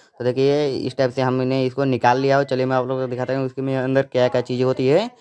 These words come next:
तो दोस्तों, आप लोग देख सकते हैं कि इसके अंदर में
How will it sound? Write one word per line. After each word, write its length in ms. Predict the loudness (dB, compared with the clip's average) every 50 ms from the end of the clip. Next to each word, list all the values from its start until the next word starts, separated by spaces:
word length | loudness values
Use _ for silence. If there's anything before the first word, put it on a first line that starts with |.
| _ _ _ _ _ _ _ _ -10
तो 80 | -6 -6
दोस्तों, 580 | -4 -4 -4 -2 0 0 2 2 2 2 0 0
आप 200 | 0 0 0 2
लोग 140 | 2 2 2
देख 160 | 2 0 0
सकते 180 | 0 -2 0 0
हैं 100 | 0 2
कि 100 | 2 2
इसके 180 | 0 -2 -2 -2
अंदर 200 | 2 2 2 2
में 160 | 2 0